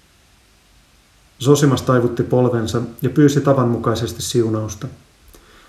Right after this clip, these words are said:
Nainen kumartui hänen edessään samoin. Ja niin he molemmat maassa maaten pyysivät toisiltaan siunausta, ja vain yksi sana voitiin kuulla molempien suusta:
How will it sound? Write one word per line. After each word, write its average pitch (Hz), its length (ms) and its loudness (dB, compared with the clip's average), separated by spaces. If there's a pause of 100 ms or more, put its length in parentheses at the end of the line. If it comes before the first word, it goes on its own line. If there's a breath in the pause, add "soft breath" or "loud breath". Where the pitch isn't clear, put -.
(160 soft breath)
Nainen 147 320 4
kumartui 127 460 0
hänen 123 240 2
edessään 120 440 0
samoin. 110 460 -4 (1000)
Ja 139 80 2
niin 143 180 6
he 151 60 2
molemmat 143 420 4
maassa 135 360 2
maaten 123 460 0
pyysivät 131 440 0
toisiltaan 123 520 -2
siunausta, 120 600 -2 (500 loud breath)
ja 147 80 4
vain 156 200 6
yksi 175 260 4
sana 131 340 2 (120)
voitiin 135 340 4
kuulla 123 300 0
molempien 117 560 0
suusta: 113 440 -8